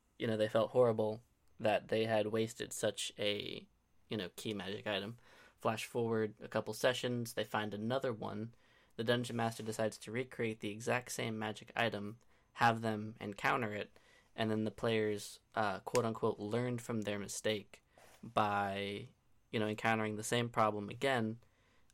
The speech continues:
uh, and then finding a new way to attack it. They, you know, like, wrote messages to each other out of character, and, or in character wrote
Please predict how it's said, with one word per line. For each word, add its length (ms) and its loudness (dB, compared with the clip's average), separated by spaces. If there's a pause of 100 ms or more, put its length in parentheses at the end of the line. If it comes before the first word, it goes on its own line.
(140)
uh, 260 2
and 240 -2
then 400 -2
finding 380 -2
a 40 -4
new 220 -4
way 240 0
to 140 -6
attack 400 -2
it. 200 -2 (100)
They, 360 -10 (140)
you 100 -8
know, 180 -4
like, 200 -10 (100)
wrote 300 -2
messages 480 -4
to 120 -8
each 160 -8
other 320 0
out 160 -4
of 140 -8
character, 680 -4 (520)
and, 400 -4
or 240 -2
in 220 -2
character 400 -2
wrote 280 -4